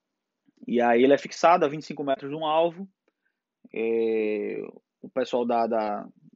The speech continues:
do fabricante da arma pode ajustar lá a questão de mira, et cetera, fazer alguns disparos pra ver se tá, é, tá ajustado. E a partir disso, né, quando é valendo, aí tem que fazer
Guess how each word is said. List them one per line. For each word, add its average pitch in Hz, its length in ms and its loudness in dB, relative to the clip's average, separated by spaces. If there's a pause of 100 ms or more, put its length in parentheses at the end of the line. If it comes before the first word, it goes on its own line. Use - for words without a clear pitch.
(120)
do 127 140 -8
fabricante 123 420 0
da 117 100 4
arma 110 220 -2
pode 120 220 0
ajustar 127 480 4
lá 135 180 4
a 127 60 -2
questão 117 340 -10
de 113 140 -8
mira, 123 400 0
et 110 120 -8
cetera, 143 360 2
fazer 123 220 2
alguns 127 220 2
disparos 123 440 -2
pra 120 160 0
ver 117 120 -2
se 117 140 -8
tá, 117 300 2 (580)
é, 107 460 -2
tá 110 180 0
ajustado. 143 720 2 (640)
E 131 180 0
a 143 60 4
partir 147 340 -4
disso, 202 500 -4 (140)
né, 139 160 -6
quando 139 220 -2
é 131 160 4
valendo, 170 560 4
aí 180 100 -6
tem 160 160 -12
que - 80 -20
fazer 147 540 -4